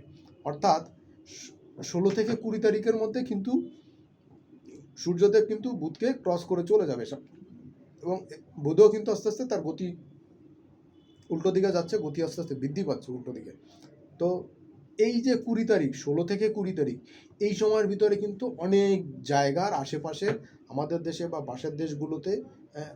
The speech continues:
আমাদের সারাউন্ডিং যে জায়গাগুলো আছে কাছাকাছি, সেই সব জায়গাতে কিন্তু অনেক গোপন বিষয় কিন্তু এখন ফাঁস হবে। তেমনি ব্যক্তি, রাষ্ট্রের,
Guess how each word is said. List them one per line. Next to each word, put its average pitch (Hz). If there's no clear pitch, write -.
আমাদের 151
সারাউন্ডিং 165
যে 165
জায়গাগুলো 147
আছে 190
কাছাকাছি, 143
সেই 196
সব 208
জায়গাতে 170
কিন্তু 185
অনেক 175
গোপন 165
বিষয় 190
কিন্তু 196
এখন 185
ফাঁস -
হবে। -
তেমনি 196
ব্যক্তি, 175
রাষ্ট্রের, 190